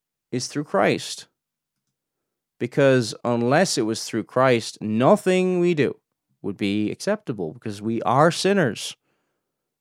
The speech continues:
We are sinners even after a conversion. And correcting them for their sins, it says in this, in this answer, preserving and supporting them under all their temptations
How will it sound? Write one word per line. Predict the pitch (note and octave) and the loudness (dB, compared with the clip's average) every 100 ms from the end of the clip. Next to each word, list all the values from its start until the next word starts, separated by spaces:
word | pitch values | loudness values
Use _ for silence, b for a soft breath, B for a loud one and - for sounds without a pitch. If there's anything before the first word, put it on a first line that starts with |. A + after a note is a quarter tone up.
| - | -2
We | A#2+ | 4
are | D3 | 4
sinners | - D3 B2+ - | 6 4 4 2
even | D#3+ D3+ | 0 2
after | C#3+ C3 C3+ | 2 0 -4
a | |
conversion. | A#2+ A2+ A2 G#2+ F2 - _ _ _ _ _ _ _ _ _ _ _ _ _ _ _ _ _ _ G#2+ | -6 -4 -2 -4 -6 -14 _ _ _ _ _ _ _ _ _ _ _ _ _ _ _ _ _ _ -12
And | G#2+ | -6
correcting | C#3 C3 D3+ - F#3 E3+ | 0 4 4 4 4 6
them | D3 D#3+ | 6 4
for | - D3 | 2 4
their | F3+ | 4
sins, | F#3 B2+ G#2 D3+ E3+ - - _ _ _ _ _ _ _ _ _ _ _ _ _ _ _ _ _ _ - | 2 0 -2 -4 -8 -14 -18 _ _ _ _ _ _ _ _ _ _ _ _ _ _ _ _ _ _ -18
it | B2+ | -4
says | A#2+ A2 B2+ | 2 2 2
in | C3+ | 0
this, | C3+ - | -2 -4
in | - | -4
this | A#2+ A2+ | -2 -2
answer, | G#2 G2 - A2 - _ _ - | -2 -4 -4 -6 -6 _ _ -8
preserving | - C#3 C3 C3+ D3 D#3+ F3+ | -2 0 2 4 4 4 2
and | F3 | 0
supporting | - C#3+ - D3+ F3 E3+ B2+ A2+ A2+ | 0 -2 0 2 2 2 0 0 0
them | A#2 G#2+ C3 - | 2 2 2 2
under | C#3 C#3+ C#3 | 2 4 2
all | - D3 F3 F#3+ | 6 8 10 8
their | D3 C#3 | 6 2
temptations | C3 A2+ G2+ F#2 F2 - D3+ G3+ | 0 -4 -2 -4 -4 -6 -8 -8